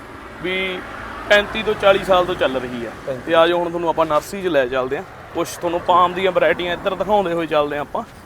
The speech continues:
Speaker 1: ਇਹ ਆ ਗਏ ਜੀ ਫੌਕਸਟੇਲ ਪਾਮ। ਫੌਕਸਟੇਲ ਪਾਮ ਮਤਲਬ ਜਿੱਦਾਂ ਵੀ ਤੁਸੀਂ ਪਾਰਕ ਬਣਵਾਉਣਾ, ਅਸੀਂ ਲੈਂਡਸਕੇਪਿੰਗ ਪੂਰੀ ਡਿਜ਼ਾਈਨਿੰਗ ਪ੍ਰੋਪਰ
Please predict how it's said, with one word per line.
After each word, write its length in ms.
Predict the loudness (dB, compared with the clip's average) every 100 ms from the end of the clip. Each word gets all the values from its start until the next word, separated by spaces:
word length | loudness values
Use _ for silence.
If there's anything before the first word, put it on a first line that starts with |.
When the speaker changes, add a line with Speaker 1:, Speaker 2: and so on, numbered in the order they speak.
| -6
Speaker 1:
ਇਹ 120 | 4
ਆ 120 | 6 8
ਗਏ 100 | 4
ਜੀ 100 | -4
ਫੌਕਸਟੇਲ 600 | 6 6 6 0 2 4
ਪਾਮ। 360 | 4 4 2 -4 -14 -20 -18 4
ਫੌਕਸਟੇਲ 500 | 8 8 6 2 2
ਪਾਮ 340 | 2 2 2
ਮਤਲਬ 360 | 2 0 2 -2
ਜਿੱਦਾਂ 380 | -2 -4 0 -2
ਵੀ 120 | -2
ਤੁਸੀਂ 260 | -4 -4 4
ਪਾਰਕ 340 | 8 8 6
ਬਣਵਾਉਣਾ, 560 | 2 2 4 4 4 4
ਅਸੀਂ 200 | 2 0
ਲੈਂਡਸਕੇਪਿੰਗ 680 | 0 0 -2 -2 0 0 -4
ਪੂਰੀ 280 | -2 0
ਡਿਜ਼ਾਈਨਿੰਗ 580 | -2 -4 -2 -2 -4 -6
ਪ੍ਰੋਪਰ 500 | 0 -2 0 0 0